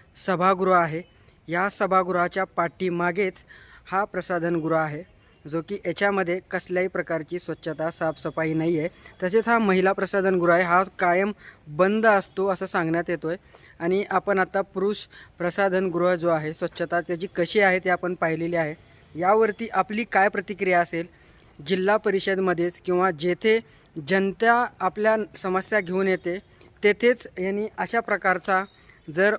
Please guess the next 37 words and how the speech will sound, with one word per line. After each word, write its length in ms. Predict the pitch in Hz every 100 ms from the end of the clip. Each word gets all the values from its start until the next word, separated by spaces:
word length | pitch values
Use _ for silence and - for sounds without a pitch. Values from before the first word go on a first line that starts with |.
| -
उपाय 280 | 180 190 202
होत 200 | 196 185
असेल 240 | 175 190
आणि 120 | 185 185
अशा 200 | 175 208
प्रकारची 420 | 208 185 180 180
जर 140 | 185
गैरसोय 500 | 165 170 190 190 202
असेल 360 | 185 - 170 180 _ _ _ -
तर 100 | 180 -
किती 320 | 208 226 233 - -
चिंतेची 500 | 214 190 208 202 214
बाब 260 | 190 180
आहे, 380 | 180 165 185 _ _ _ -
जो 100 | 170
की 260 | 170 214 226 -
नागरिकांनी 640 | 170 190 175 196 214 220 185
याच्यावरून 500 | 180 214 214 214 208
तो 60 | 220
विचार 380 | 190 190 214 220
करायला 320 | 220 208 202
पाहिजे 340 | 196 185 180
की 140 | 185 220
आपण 500 | 185 180 226 240 254 - - - - 170
जो 120 | 233
इथं 300 | 220 226 220
निवेदन 420 | 202 202 208 208
घेऊन 220 | 202 202
येतोय 240 | 190 185 190
किंवा 180 | 202 202
विनंती 480 | 196 202 214 226
घेऊन 220 | 208 208 202
येतोय, 180 | 190
स्वच्छता 460 | 202 202 - 202 190
करा, 280 | 180 185 190
साफसफाई 580 | - 190 - 190 185 185
करा, 280 | 180 175